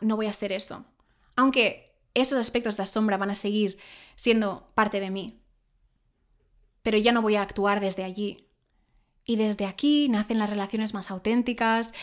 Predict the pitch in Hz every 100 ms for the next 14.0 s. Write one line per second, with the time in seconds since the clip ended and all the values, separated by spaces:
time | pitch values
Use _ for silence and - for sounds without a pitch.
0 | - - - 240 226 214 220 240 220 208
1 | 220 226 220 202 - 254 262 240 214 214
2 | 214 220 208 202 202 196 190 196 - -
3 | - - 247 - 240 233 220 214 - -
4 | 240 247 285 269 226 247 262 262 214 -
5 | 233 254 285 285 - - - - - _
6 | - 247 226 208 151 - _ - 240 220
7 | 214 - 262 277 294 285 240 - 277 -
8 | 311 214 196 175 - - - _ _ -
9 | 247 277 320 320 311 277 277 262 247 254
10 | 254 254 240 226 214 214 214 233 226 226
11 | 202 214 220 214 208 - - - - -
12 | - - _ 220 220 226 262 294 226 240
13 | - 254 254 220 214 208 196 190 -